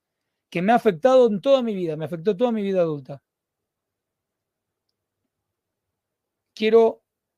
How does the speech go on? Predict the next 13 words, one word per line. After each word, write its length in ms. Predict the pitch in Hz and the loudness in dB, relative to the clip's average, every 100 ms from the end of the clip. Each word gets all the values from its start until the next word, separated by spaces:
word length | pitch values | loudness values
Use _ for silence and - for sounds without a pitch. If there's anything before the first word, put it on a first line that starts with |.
| _ _ _ _ _ _ _ _ | _ _ _ _ _ _ _ _
cambiarle 460 | 175 170 196 254 247 | -6 -2 -2 -2 -2
la 140 | 196 | -2
carga 160 | 190 196 | -4 -6
emocional 380 | 180 170 170 170 | -10 -10 -10 -10
que 100 | 156 | -10
tiene 200 | 156 139 | -10 -12
esto, 200 | - 135 | -14 -10
quiero 300 | 196 196 202 | -6 -6 -6
dejar 440 | 208 156 143 214 | -10 -10 -6 -4
de 60 | 208 | -4
sufrir 300 | 180 165 156 | -8 -10 -10
con 120 | 147 | -10
esto". 200 | - | -14